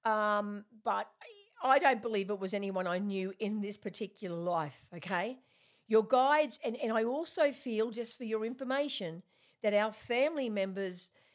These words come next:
um, once you become a medium, will actually start to come in and assist you as well.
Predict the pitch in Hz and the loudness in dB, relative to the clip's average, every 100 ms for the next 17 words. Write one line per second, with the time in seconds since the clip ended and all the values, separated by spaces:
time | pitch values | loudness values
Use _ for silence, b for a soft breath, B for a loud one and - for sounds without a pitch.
0 | b - 190 185 196 240 254 277 285 - | b -2 -2 0 0 0 0 -6 -6 -4
1 | 247 220 202 190 190 185 185 208 196 214 | -6 -4 -4 -4 -4 -4 -6 -8 -4 0
2 | 214 220 - 294 - 254 233 233 208 202 | 0 0 -4 -8 -2 -2 -2 -4 -8 -4
3 | 196 185 180 190 b b b b - 220 | -4 -4 -6 -8 b b b b 0 0
4 | 208 - 214 - - 196 185 160 180 165 | 0 -4 -4 -6 -4 -4 -4 -6 -4 -4
5 | 151 | -6